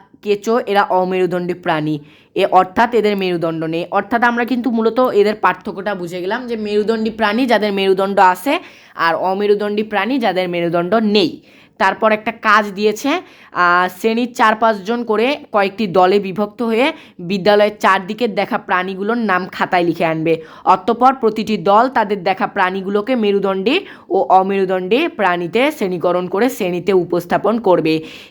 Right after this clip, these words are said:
একে, আহ, এক দল উপস্থাপনের সময় অন্যরা প্রশ্ন থাকলে তা করবে। অর্থাৎ এখানে একটা কাজ দিয়েছে তোমাদের এই মেরুদণ্ড অমেরুদণ্ড রিলেটেড।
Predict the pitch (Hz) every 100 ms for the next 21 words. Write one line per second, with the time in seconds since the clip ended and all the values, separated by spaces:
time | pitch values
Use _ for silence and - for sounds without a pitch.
0 | - 196 196 226 277 - 180 - 196 214
1 | 202 170 240 240 202 202 196 208 190 202
2 | 214 196 196 277 - 196 190 190 190 185
3 | - 180 185 214 240 196 185 170 160 165
4 | 165 - - 277 277 220 220 226 226 240
5 | 240 202 196 170 202 214 240 214 190 185
6 | 190 185 185 185 175 175 170 175 170 170
7 | 165 170 165 160 165 - _ 175 175 180
8 | 180